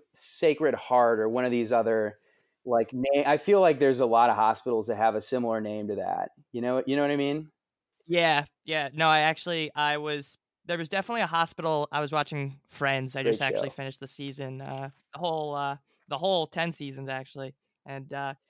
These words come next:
Speaker 2: somebody gave birth in an Israel hospital, so.
Speaker 1: I, I think, I think it actually was maybe Beth Israel,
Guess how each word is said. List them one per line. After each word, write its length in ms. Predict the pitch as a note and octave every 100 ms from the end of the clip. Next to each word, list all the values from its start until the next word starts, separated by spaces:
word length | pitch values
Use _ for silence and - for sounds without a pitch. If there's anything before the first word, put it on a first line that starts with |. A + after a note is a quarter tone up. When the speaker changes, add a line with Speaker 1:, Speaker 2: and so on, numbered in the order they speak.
| _
Speaker 2:
somebody 400 | - A#3 A#3 F3+
gave 200 | E3 D3+
birth 280 | D3 D3 D3
in 180 | D3 C#3 _ _
an 100 | D3
Israel 340 | D3+ D3 D3+ C#3
hospital, 480 | C#3 C3 - C3 C3
so. 300 | - C3 C3 _ _ _ _ _ _
Speaker 1:
I, 120 | B2+ C#3
I 120 | D3
think, 240 | C#3+ G3 -
I 120 | C3+
think 160 | D#3+ F3+
it 80 | D#3+
actually 320 | D#3 - C3
was 400 | A#2 C#3 C#3+ A#2+ A2 _ _ -
maybe 320 | C#3 E3 D3+
Beth 260 | G#2+ A2 -
Israel, 600 | A2 G#2 G2+ F2 F#2+